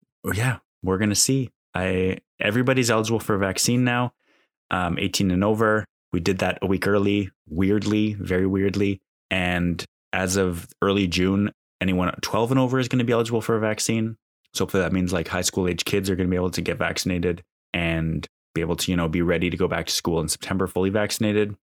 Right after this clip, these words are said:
That's the hope, I think. Um, yeah, other than that, I just wanted to briefly touch on my, um, job situation. So last week I talked about the job that was being posted or had been posted, um, senior process management officer.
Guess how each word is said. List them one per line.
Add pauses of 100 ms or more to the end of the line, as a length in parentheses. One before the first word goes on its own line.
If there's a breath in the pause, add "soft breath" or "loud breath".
That's
the
hope,
I
think. (840)
Um, (220)
yeah, (180)
other
than
that,
I
just
wanted
to
briefly
touch
on (300)
my, (280)
um,
job
situation.
So
last
week
I
talked
about
the
job
that
was
being
posted
or
had
been
posted, (400)
um,
senior
process
management
officer.